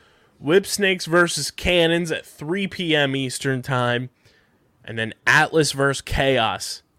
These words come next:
to round out the weekend and the regular season at five thirty P M Eastern Time. It's gonna be a wild weekend, especially on Sunday.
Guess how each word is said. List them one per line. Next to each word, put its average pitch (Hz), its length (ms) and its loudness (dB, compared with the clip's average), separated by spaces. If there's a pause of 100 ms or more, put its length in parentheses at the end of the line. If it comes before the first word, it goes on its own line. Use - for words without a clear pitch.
to 87 120 -8
round 123 380 0
out 123 260 0
the 120 80 -6
weekend 107 640 -6
and 143 280 -2
the 147 80 2
regular 135 480 4
season 117 640 -8 (540)
at 107 200 -4
five 120 440 -2
thirty 113 400 -4
P 110 260 -10
M 104 180 -8
Eastern 110 540 -8
Time. 85 380 -16 (1300)
It's - 100 -16
gonna 180 140 0
be 151 80 4
a 131 60 4
wild 127 520 6
weekend, 113 460 -4
especially 123 840 0
on 98 200 -12
Sunday. - 480 -14